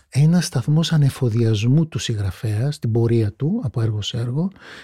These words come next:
Είναι εκεί που πας, σταματάς κάποια στιγμή, γιατί πρέπει να γεμίσεις με καύσιμα το, το, το, το όχημά σου. Έτσι ο ίδιος, νο-, ε, μου αυτή την εντύπωση μου δίνει, σταματάει στο έγκλημα και τιμωρία και, ε, ε, ε, παίρνει από το, από το, από το μυθιστόρημα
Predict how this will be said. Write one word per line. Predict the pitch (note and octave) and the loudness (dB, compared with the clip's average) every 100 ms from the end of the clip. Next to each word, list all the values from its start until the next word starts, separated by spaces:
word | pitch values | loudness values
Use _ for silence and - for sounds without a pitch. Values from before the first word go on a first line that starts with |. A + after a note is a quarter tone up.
| - | 0
Είναι | E3+ | 2
εκεί | F#3 F3+ | 2 0
που | D#3+ | 0
πας, | F3+ F#3+ | 2 0
σταματάς | - D3+ D3 F3+ | 2 2 2 0
κάποια | - D#3+ | 0 0
στιγμή, | C#3+ E3 | 2 0
γιατί | D#3+ - | 0 0
πρέπει | D#3 | 2
να | D3 | 4
γεμίσεις | B2+ C3+ C#3+ C3 | 4 4 4 2
με | B2 | -2
καύσιμα | - C3+ - A2+ G2+ | 0 -2 0 0 0
το, | - A2 - - | -2 -4 -4 -8
το, | A2 | -10
το, | G#2 A#2 | -8 -6
το | A2+ | -4
όχημά | G#2 - A#2+ D3+ | -6 -2 0 -2
σου. | - - - - | -4 -14 -20 -4
Έτσι | D#3 D#3+ F3 | 0 2 4
ο | D3+ | 6
ίδιος, | E3+ D3+ C#3 E3+ - - - | 6 4 4 2 0 -8 -4
νο-, | C3+ C3 C3+ A3 | 2 4 4 4
ε, | D3+ | 4
μου | D#3 | 4
αυτή | C#3+ | 4
την | - | 4
εντύπωση | F3+ E3+ C#3+ - | 4 4 0 0
μου | A2 | -2
δίνει, | G#2+ C3 D#3 | 2 2 2
σταματάει | - B2 B2 E3+ | 0 0 0 2
στο | F3 D#3+ | 0 0
έγκλημα | D3+ C#3 | 0 0
και | - | -2
τιμωρία | B2 A#2 A#2+ F#3 G#3+ - - - _ | -2 0 0 -2 -4 -16 -20 -20 _
και, | - E3 | 0 2
ε, | E3 - - - - - D3 - C#3+ C#3+ C#3+ D#3 D#3+ | 2 0 -12 -8 -6 -4 -6 -6 -4 -4 -6 -8 -6
ε, | - D3+ D#3 C#3+ | -2 0 0 -2
ε, | C#3 - - - C#3 - | -4 -10 -16 -6 -4 0
παίρνει | G3 G#3 G3 B2+ | 4 6 6 6
από | - A2 | 2 -6
το, | G#2+ G2 | -8 -8
από | G#2+ A#2+ | -8 -10
το, | - G#2 B2+ | -8 -8 -6
από | B2 | -8
το | - | -6
μυθιστόρημα | A2+ - - D#3+ F3+ | -6 -6 -4 0 0